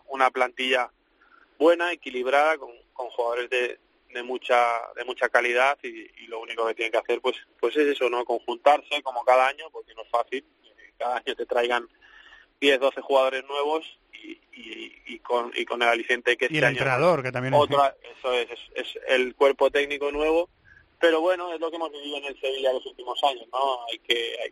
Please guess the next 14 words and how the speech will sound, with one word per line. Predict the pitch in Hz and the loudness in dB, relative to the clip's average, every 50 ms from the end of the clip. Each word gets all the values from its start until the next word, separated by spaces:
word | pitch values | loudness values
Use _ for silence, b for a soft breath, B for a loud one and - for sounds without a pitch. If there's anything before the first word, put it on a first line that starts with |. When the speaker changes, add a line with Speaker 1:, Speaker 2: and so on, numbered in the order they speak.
| - | -10
Speaker 1:
que | - 120 123 123 120 120 117 | -8 -2 0 0 2 2 2
adaptarse | 117 117 120 120 - - 135 135 - - 135 127 127 | 2 2 0 0 2 2 2 2 2 -2 -6 -2 0
ya, | 135 139 143 151 151 151 151 147 139 | 0 2 2 2 0 0 -2 -4 -6
eh, | 127 123 120 117 117 117 117 117 117 113 113 113 113 - 117 | -8 -12 -16 -20 -20 -20 -18 -18 -18 -18 -18 -20 -20 -14 -12
ganar | 120 120 127 127 - | -8 -4 -4 -4 0
partidos, | - 127 120 - - 143 147 135 - | 0 -2 -2 -2 -8 -8 -8 -8 -8
que | _ 127 | _ -6
es | 120 | -6
lo | 120 113 | -6 -6
que | 120 | -6
te | 110 - 120 | -6 -4 -2
da | 120 117 - - _ _ _ _ _ _ _ _ _ | -2 -2 -4 -6 _ _ _ _ _ _ _ _ _
confianza | - 139 131 - - 131 131 131 131 123 - 135 127 | -2 -2 -2 0 2 4 4 4 4 4 2 2 2
para, | 127 123 123 120 117 117 | 2 0 -2 -2 -4 -8